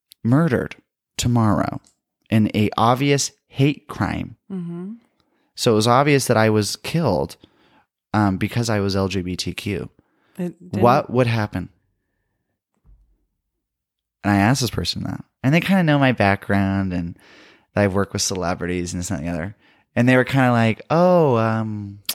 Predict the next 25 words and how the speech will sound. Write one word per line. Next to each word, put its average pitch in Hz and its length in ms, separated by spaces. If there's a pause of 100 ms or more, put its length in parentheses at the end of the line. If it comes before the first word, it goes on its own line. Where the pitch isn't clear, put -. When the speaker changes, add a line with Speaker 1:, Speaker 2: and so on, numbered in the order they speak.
(1120)
Speaker 1:
you," 110 200
they 127 120
would 156 100
be 143 80
national 120 380
news. 127 420 (160)
Speaker 2:
Mm-hmm. 180 260 (240)
Speaker 1:
They 139 140
would 160 120
raise, 110 340
like, 110 140
thirty 107 280
million 98 340
dollars 98 540
for - 180
L 92 160
G 95 80
B 92 140
T - 180
Q - 160
things, 135 580
and 98 100
there'd 98 120
be 85 120
reform, 131 880